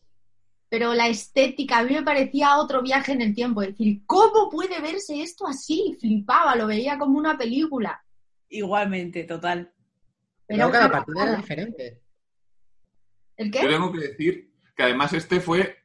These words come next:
Speaker 4: este lo jugamos mi hermana y yo a la vez y nos hemos pegado literalmente de tortazos porque estaba jugando uno y evidentemente el otro no podía jugar en su ordenador mientras uno estaba jugando.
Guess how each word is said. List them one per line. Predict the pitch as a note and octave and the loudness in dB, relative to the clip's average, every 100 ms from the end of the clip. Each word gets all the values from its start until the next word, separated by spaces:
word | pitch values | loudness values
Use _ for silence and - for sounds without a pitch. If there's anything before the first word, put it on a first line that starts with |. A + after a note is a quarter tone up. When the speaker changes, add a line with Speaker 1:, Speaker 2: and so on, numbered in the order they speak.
| _ _ - | _ _ -10
Speaker 4:
este | C3+ - | -6 0
lo | E3+ | 0
jugamos | D#3 C#3 D#3 F3 D#3+ | 2 0 0 0 -2
mi | C#3+ | -2
hermana | B2+ C#3 D#3+ | 0 0 2
y | D#3 | 2
yo | D3 E3 | 4 4
a | |
la | D3 B2+ | 4 2
vez | D3+ F#3+ - _ _ _ _ _ _ - | 2 0 -4 _ _ _ _ _ _ -4
y | C#3 | -2
nos | C#3 B2+ | -2 -2
hemos | D#3+ F#3+ - | 0 0 0
pegado | - C#3+ C#3 E3+ A3 - - - | 0 2 6 8 6 2 -10 -6
literalmente | C3 B2+ C#3 D3 D#3 E3 F3+ F#3+ | -4 0 2 2 2 0 4 4
de | D3 | 4
tortazos | C#3 D#3 D#3+ D#3+ - A3+ - - - _ _ _ - | 2 0 2 2 2 0 -2 -18 -20 _ _ _ -4
porque | C#3+ - C3 C3 | -2 0 -2 0
estaba | B2+ D#3 E3+ | 0 4 4
jugando | F3 F3 D#3 | 6 4 6
uno | D3+ F3+ | 6 6
y | F#3+ | 4
evidentemente | C#3+ C#3 C#3+ D3+ D#3+ D#3+ F#3+ F#3 | 4 2 0 0 0 4 2 4
el | C3+ | 2
otro | C3+ D#3 | 2 2
no | D#3+ B2 | 2 2
podía | B2+ C3+ B2+ | 2 2 0
jugar | B2+ B2+ | 2 2
en | B2+ | 2
su | B2 | -2
ordenador | C3+ B2 C3+ C#3 D#3 | -4 -2 -2 -2 -2
mientras | E3+ D#3 A#2+ | -2 -2 -4
uno | C#3 C3+ | -4 -8
estaba | C3+ B2 | 0 -2
jugando. | A2 A2 A2+ G#2+ F#2+ | -2 -2 -2 -2 -8